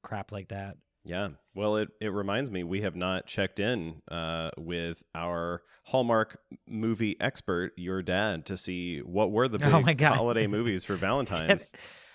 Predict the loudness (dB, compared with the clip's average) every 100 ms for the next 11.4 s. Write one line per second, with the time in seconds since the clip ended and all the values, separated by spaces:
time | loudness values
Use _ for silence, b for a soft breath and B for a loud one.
0 | B 0 4 4 4 0 -4 -2 0 -2
1 | -4 -4 2 4 4 2 2 2 4 4
2 | 4 0 -6 _ _ 0 4 4 2 -4
3 | -14 -4 -2 2 4 4 2 -2 -2 -2
4 | -2 -4 -8 -12 _ _ _ _ _ _
5 | _ _ -8 -8 -10 -6 -4 -2 -6 -10
6 | -8 -8 -4 -4 -2 -2 -6 -12 _ _
7 | -16 -14 -14 -14 -2 0 0 -2 -2 2
8 | 2 2 0 -2 -4 -2 -2 0 -2 -6
9 | -10 _ _ _ _ 0 0 2 4 6
10 | 6 4 2 2 -2 -6 -12 _ _ _
11 | _ _ -10 -8